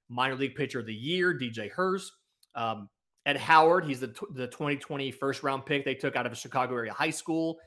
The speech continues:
And then a lot of the prospects they got in the Padres and Yankees and Giants deals. You know, the, the Yu Darvish deal with the Padres, the, uh, the Rizzo deal with the Yankees,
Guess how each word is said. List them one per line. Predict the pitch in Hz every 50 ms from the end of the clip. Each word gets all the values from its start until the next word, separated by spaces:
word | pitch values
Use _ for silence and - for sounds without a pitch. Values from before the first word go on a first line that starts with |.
| _ _ _ _ _ _ _
And | 147 151
then | 139
a | 127
lot | 120 135 143 151
of | 151 143
the | 151
prospects | - - 147 139 143 143 - - 135 123 117 -
they | - 127
got | 120 117 117 117
in | 110
the | 117 107
Padres | - - 120 117 123 117 117 113 117 113
and | 120 113 110
Yankees | 110 107 - 120 113 117 120
and | 117
Giants | 110 151 175 185 160 120 -
deals. | - - 107 101 95 -
You | 127 113
know, | 110 104
the, | 107 104 104 104 101 101 _ _ _ 113
the | 113 110 104 104 101 -
Yu | 127 139 147 139
Darvish | 139 151 156 156 156 151 -
deal | - 147 147 143
with | 139
the | - -
Padres, | 143 139 135 131 135 135 131 131 131 123 - - _ _ _ _ _ _ _ _ -
the, | 120 127 120 117 117
uh, | 113 113 110 110 113 113
the | 120 117 113 113 113 113 -
Rizzo | 117 131 147 160 143 143 156 151
deal | 131 139 135 135
with | 131 127 131
the | 120
Yankees, | 120 123 127 127 123 - 127 123 120 120 -